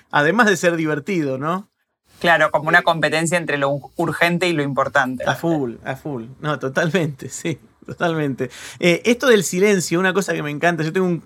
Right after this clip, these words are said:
Speaker 1: tengo acá en las paredes, no se puede ver, pero tengo muchos papelitos con frases que colecciono, y hay una que me encanta que dice, "Deja que el silencio haga el trabajo pesado". Y es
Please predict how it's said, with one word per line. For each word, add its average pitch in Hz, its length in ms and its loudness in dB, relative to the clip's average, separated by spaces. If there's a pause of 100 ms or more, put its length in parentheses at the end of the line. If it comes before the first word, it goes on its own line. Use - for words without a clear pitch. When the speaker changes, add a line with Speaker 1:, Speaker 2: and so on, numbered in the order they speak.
(100)
Speaker 1:
tengo 180 160 2
acá 170 120 4
en 180 60 4
las 143 100 0
paredes, 170 360 2
no 156 100 -4
se 147 120 -8
puede 160 260 -4
ver, 170 220 0
pero 151 300 -8 (340)
tengo 160 520 4 (160)
muchos 165 300 0
papelitos 147 560 0
con 127 160 -6
frases 147 400 0
que 131 100 -6
colecciono, 131 600 -2 (300)
y 151 100 -2
hay 160 140 4
una 214 160 2
que 156 80 -4
me 151 80 -2
encanta 170 360 0
que 147 140 2
dice, 175 540 2 (480)
"Deja 175 500 2
que 233 140 0
el 175 80 4
silencio 220 600 0
haga 180 160 6
el 175 80 2
trabajo 170 400 4
pesado". 120 600 -2 (1200)
Y 160 500 -4
es 202 160 -2